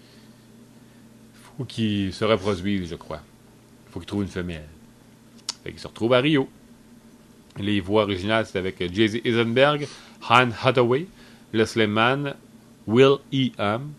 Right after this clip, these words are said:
le chanteur, euh, Jamie Foxx, George Lopez, Tracy Morgan et, euh, Wanda Sykes. <coughs> On a Les Petits Mouchoirs, un film français de Guillaume Canet,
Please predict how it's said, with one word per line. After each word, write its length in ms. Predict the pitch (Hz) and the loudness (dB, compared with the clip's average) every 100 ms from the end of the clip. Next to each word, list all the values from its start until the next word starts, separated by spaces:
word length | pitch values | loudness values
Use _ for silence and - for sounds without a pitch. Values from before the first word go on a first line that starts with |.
| - | -8
le 140 | 92 | -8
chanteur, 340 | 85 80 90 120 - - - - - - - - | -6 -10 -12 -14 -20 -20 -20 -20 -20 -20 -20 -8
euh, 280 | 92 92 95 - | -4 -4 -6 -10
Jamie 300 | 95 107 123 127 | -6 -2 -2 0
Foxx, 540 | 185 - - - - - - 117 | -2 -4 -8 -14 -14 -18 -16 -8
George 260 | 110 120 95 | 0 0 2
Lopez, 400 | 113 117 135 151 - | 0 2 0 -2 -4
Tracy 340 | - 107 107 | -4 -4 -4
Morgan 640 | 104 104 98 110 120 123 131 - - - | -2 -2 0 -2 -2 -8 -10 -16 -18 -8
et, 520 | 95 95 95 95 92 | -4 0 0 0 -2
euh, 460 | 90 87 87 87 87 | -4 -6 -6 -8 -8
Wanda 340 | 87 117 107 | -4 -4 -4
Sykes. 720 | 95 - 101 - - - - - - - - | -8 -6 -6 -6 -10 -10 -12 -20 -20 -20 -8
<coughs> 80 | 277 277 - 381 160 165 165 117 95 92 - | -4 -2 -2 -4 -4 -4 -4 -6 -14 -20 -10
On 220 | 87 90 | -8 -4
a 100 | 101 | -2
Les 140 | 95 85 | -2 -4
Petits 180 | - | -4
Mouchoirs, 560 | 101 98 - 170 208 135 | -6 -4 2 4 4 2
un 80 | 85 | -2
film 180 | 101 92 | -6 -8
français 540 | 98 95 - 113 113 | -6 -6 -4 -2 -2
de 240 | 92 90 87 | -2 -4 -4
Guillaume 400 | 92 120 120 107 | 2 4 4 4
Canet, 360 | 110 120 254 | 0 0 -6